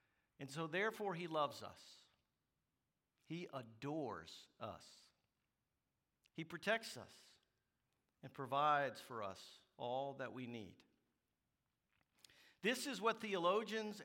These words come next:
and the Westminster Confession of Faith call justification. For we have been justified, no longer deserving of the penalty of sin. We are free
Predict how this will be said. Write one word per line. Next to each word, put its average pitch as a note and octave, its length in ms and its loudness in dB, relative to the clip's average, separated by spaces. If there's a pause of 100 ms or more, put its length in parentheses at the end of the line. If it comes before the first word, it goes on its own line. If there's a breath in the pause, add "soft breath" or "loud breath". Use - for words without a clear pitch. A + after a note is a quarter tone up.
and D#3+ 120 -2
the D3+ 80 0
Westminster G3 680 -2
Confession F#3+ 540 0
of D#3+ 80 -4
Faith G#3 320 -2
call D#3 500 2 (720 soft breath)
justification. D3+ 840 -2 (1200)
For G3+ 120 2
we A3+ 200 2
have G#3+ 180 4
been A3 140 2
justified, E3 640 0 (840 soft breath)
no G3+ 180 8
longer G3+ 380 6
deserving G3+ 600 2
of C#3+ 200 6
the D3 80 -4
penalty D3 520 0
of A#2+ 80 -6
sin. G#2 340 -8 (100)
We G3+ 140 2
are A3 100 6
free A3+ 520 -4